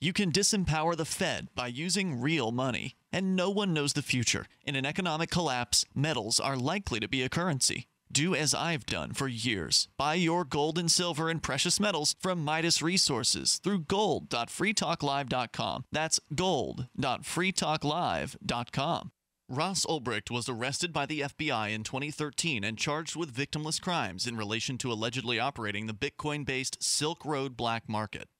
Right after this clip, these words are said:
He has been in a prison cell awaiting trial ever since. If he did it, he's a hero for making the black market a safer place.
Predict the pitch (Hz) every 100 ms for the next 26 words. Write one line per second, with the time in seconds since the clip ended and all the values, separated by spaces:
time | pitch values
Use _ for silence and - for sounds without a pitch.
0 | - 143 127 117 123 113 - 151 123 110
1 | 113 101 101 104 104 107 120 120 123 -
2 | 101 104 - 92 - - - - _ 131
3 | - 160 160 127 - - 143 127 117 -
4 | 160 95 73 - 113 110 113 127 110 117
5 | 117 120 113 120 127 120 135 120 110 -
6 | 127 85 - -